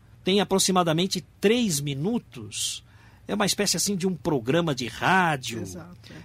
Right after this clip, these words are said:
Speaker 1: Eu, eu gostaria que você contasse o, o que faz parte desse programa.
Speaker 2: Ah, uma da, das empresas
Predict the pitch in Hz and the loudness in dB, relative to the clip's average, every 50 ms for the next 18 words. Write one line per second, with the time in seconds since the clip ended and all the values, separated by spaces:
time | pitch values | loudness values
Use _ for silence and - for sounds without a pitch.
0 | - - 185 196 233 202 202 247 233 - 247 262 - 233 240 - - 247 - 240 | -8 -2 -2 0 0 0 0 0 -2 -2 -2 -4 -4 -4 -2 -2 -2 -2 -2 -2
1 | 233 196 - 175 175 170 - - - 139 117 - - - - - - - - - | -2 0 2 4 2 4 2 0 -4 -4 -8 -12 -14 -18 -20 -20 -20 -16 -6 -4
2 | 190 - - - - 165 - - 247 - - 202 - - - 165 147 147 143 143 | -4 -4 -4 -6 -10 -10 -10 -10 -8 -4 -2 -2 0 2 2 2 2 2 -4 -4
3 | 131 - - 139 120 113 110 104 98 - - - 226 220 220 214 208 202 180 233 | -4 -4 -6 -8 -6 -6 -8 -12 -12 -16 -16 -10 -6 -2 -2 0 0 -2 0 2
4 | 277 311 330 302 277 285 262 247 233 226 208 202 214 214 208 214 214 208 196 - | 2 4 4 4 2 2 2 4 2 2 0 0 0 0 0 0 0 -2 0 0
5 | 202 202 202 190 196 196 185 190 | 0 0 0 0 0 -4 -4 -4